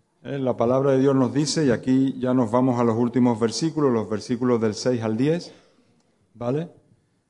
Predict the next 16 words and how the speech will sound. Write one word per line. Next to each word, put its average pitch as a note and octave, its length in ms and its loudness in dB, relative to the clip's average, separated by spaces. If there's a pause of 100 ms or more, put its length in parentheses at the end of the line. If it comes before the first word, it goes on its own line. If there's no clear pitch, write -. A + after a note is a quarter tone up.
(180)
Eh, C3 320 -10
hay B2 140 -6
que C3 140 2
ir C3+ 140 0
pasando C#3 500 2
por B2+ 160 6
un C3+ 120 4
proceso, - 580 0 (240)
¿vale? A#2+ 240 -4
Ahí A#2 140 -2
te C3 100 -2
va B2 140 0
a - 20 2
describir B2+ 460 0
un A#2+ 120 -2
proceso - 560 -8